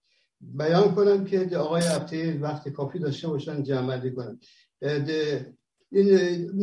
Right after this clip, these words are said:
اه، کامنتی رو خانم فرزان گذاشتن، اه، داخل، ده،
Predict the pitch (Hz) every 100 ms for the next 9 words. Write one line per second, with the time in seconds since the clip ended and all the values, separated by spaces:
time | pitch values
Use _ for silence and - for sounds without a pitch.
0 | 202 180 208 220 233 240 233 202 214 220
1 | 208 185 180 220 214 185 214 202 202 190
2 | 180 170 165 151 135 131 151 185 175 165
3 | 135 151 139 135 -